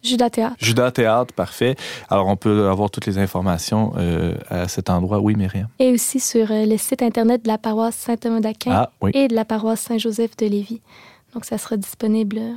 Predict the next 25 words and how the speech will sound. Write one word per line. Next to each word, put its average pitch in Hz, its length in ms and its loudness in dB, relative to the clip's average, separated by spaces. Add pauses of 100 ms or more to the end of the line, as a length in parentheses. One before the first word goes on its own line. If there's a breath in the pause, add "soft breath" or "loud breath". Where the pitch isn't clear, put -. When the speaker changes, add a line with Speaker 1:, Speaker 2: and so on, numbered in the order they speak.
(100)
Speaker 1:
un 226 40 -6
peu 254 140 0
partout. - 320 -6 (600 soft breath)
Speaker 2:
Alors, 117 300 2
vous 120 180 0
avez, 127 360 4
euh, 110 400 4
commencé 117 600 2
à, 127 180 2
à 113 140 2
préparer, 117 800 2
euh, 107 80 2
ça, 117 260 0
ça 110 140 0
fait 110 120 0
déjà 110 220 2
plusieurs 101 420 0
mois 110 320 4
que 110 220 2
t'as 104 200 0
rassemblé 107 600 2
ces 113 180 -2
vingt-trois 107 600 0
acteurs-là, 107 680 0
Myriam ? 110 420 0